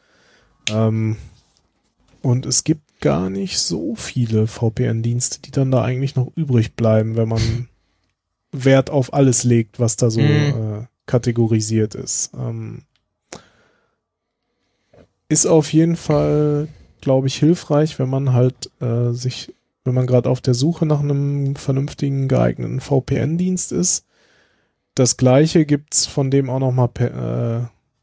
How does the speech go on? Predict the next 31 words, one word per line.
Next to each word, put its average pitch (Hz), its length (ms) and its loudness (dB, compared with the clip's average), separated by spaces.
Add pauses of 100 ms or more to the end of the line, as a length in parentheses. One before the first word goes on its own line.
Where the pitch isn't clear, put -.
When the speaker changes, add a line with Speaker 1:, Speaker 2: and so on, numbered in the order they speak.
(260)
Speaker 1:
äh, - 40 -20 (220)
zum 131 220 -4
Thema 123 300 0
E-Mail. 190 720 2
Da 127 180 2
hatte 131 140 -2
ich - 60 -14
jetzt 131 200 -4
nur 143 80 0
mal 127 120 2
ganz 127 260 0
kurz 160 240 -2
reingeguckt. 147 560 -4
Da 127 80 4
sind 127 220 0
aber 123 460 2 (340)
zumindest 131 480 -2
was 123 180 2
deutsche 135 720 2 (200)
Anbieter 131 500 -2
angeht, 123 500 -2
jetzt - 480 -8
nur 123 240 -4
drei 117 300 -2
oder 117 160 -2
vier. 170 440 -4 (380)
Unter 127 280 0
anderem 127 360 0
halt 117 200 2
Posteo. 185 640 0 (920)
Ähm, 123 720 2